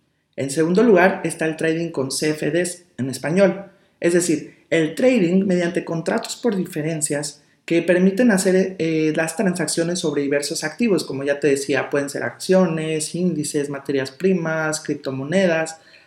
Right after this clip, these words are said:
además que no se requiere un elevado capital para invertir.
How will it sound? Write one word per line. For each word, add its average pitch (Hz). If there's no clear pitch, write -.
además 170
que 208
no 175
se 202
requiere 160
un 165
elevado 147
capital 127
para 131
invertir. 156